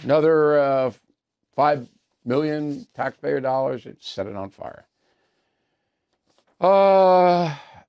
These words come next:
as I said, uh, President Biden's threatening to veto Israel aid,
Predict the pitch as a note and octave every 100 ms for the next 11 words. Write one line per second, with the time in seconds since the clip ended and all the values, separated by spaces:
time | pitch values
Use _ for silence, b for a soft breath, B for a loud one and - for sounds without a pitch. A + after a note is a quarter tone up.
0 | - C#3+ D3 C#3+ G3+ F#3 C#3 C3+ B2 A#2+
1 | A2+ D3+ C#3+ C#3 C#3+ D3 A#2 - D#3+ C#3+
2 | C#3 B2 F#2+ C3 D#3+ C#3+ A#2+ A2 A2 b
3 | b D#3 F3 D#3+ D#3 B2+ G2+ G#2 F2+ B1+
4 | G#2+